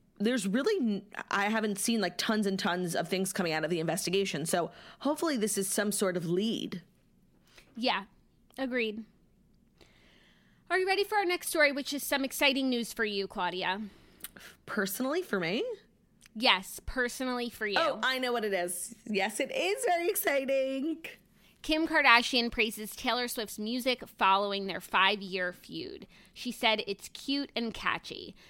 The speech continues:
Speaker 2: So on Thursday, Kim was on Barry Weiss's podcast, Honestly with Barry Weiss, and she was asked what is her favorite Taylor Swift song. She said, quote, "I really like a lot of her songs. They're all super cute and catchy. I'd have to look in my phone to get a name."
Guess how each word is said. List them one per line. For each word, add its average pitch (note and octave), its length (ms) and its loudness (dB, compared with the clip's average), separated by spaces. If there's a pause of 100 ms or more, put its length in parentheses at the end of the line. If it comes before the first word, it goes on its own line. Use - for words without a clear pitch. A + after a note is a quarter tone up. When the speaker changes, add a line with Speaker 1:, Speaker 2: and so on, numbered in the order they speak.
Speaker 2:
So - 420 -2
on A#3+ 220 0
Thursday, A3 580 -2
Kim G3+ 540 -4
was G3 220 -4
on F3 360 -2
Barry F#3+ 280 2
Weiss's F3+ 380 -4
podcast, F3 600 -2
Honestly F3 500 -4
with E3 260 -8
Barry D3 300 -6
Weiss, A3 520 0
and F3+ 160 -8
she F#3 120 -6
was E3+ 200 -10
asked D3+ 320 -4 (240)
what F#3 420 0
is F3+ 200 -6
her G3 100 -8
favorite G3 500 -4
Taylor F#3+ 300 -4
Swift G#3+ 260 -10
song. G#3 400 0 (220)
She - 160 -8
said, G3+ 260 2
quote, G#3+ 300 -4
"I G#3+ 180 -2
really A3 300 -2
like A3+ 180 -2
a G3+ 60 -4
lot F3+ 240 0
of A3+ 80 -10
her C#4+ 100 -4
songs. F#3+ 480 -2
They're G3 240 0
all E3+ 140 2
super A#3+ 380 -4
cute - 340 -6
and C4+ 160 0
catchy. F#3 500 -4
I'd F#3+ 140 -2
have F#3+ 220 -2
to B3+ 120 -8
look G3+ 220 -8
in F#3 80 -6
my F#3 100 -6
phone F3+ 340 -6
to A3+ 120 -6
get D#3+ 180 -2
a E3 60 -4
name." - 460 -12